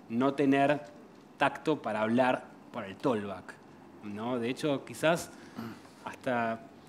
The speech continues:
saber cómo hacer una buena devolución, eh, te abra más puertas en la industria que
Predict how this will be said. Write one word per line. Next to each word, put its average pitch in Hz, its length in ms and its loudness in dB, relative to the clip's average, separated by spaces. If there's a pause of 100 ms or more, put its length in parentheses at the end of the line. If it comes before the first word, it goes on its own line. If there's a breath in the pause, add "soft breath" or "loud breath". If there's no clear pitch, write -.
(120)
saber 151 440 2
cómo 180 220 2
hacer 175 160 -2
una 165 140 4
buena 165 320 4
devolución, 151 720 0 (360)
eh, 113 360 -6 (360)
te 131 80 -2
abra 156 220 6
más 165 220 2
puertas 180 480 2
en 127 140 -2
la 123 60 0
industria 165 560 0
que 107 540 -8